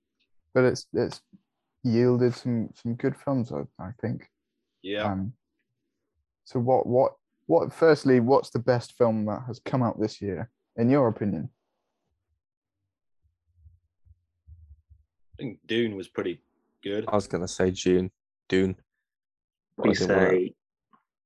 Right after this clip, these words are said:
Speaker 4: it's a tie between, you guys are gonna hate me for the second one,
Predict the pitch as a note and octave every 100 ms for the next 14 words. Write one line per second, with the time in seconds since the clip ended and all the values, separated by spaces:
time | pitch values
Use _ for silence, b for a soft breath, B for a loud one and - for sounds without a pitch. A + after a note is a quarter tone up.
0 | _ _ _ _ _ _ b b b _
1 | _ _ _ _ _ _ _ _ _ _
2 | _ _ _ G2+ - G2+ - G#2+ G2 -
3 | - F#2+ F2+ F#2 F2+ F2 F#2 F2 F#2 E2+
4 | E2+ - F#2 - F2 - F2+ F2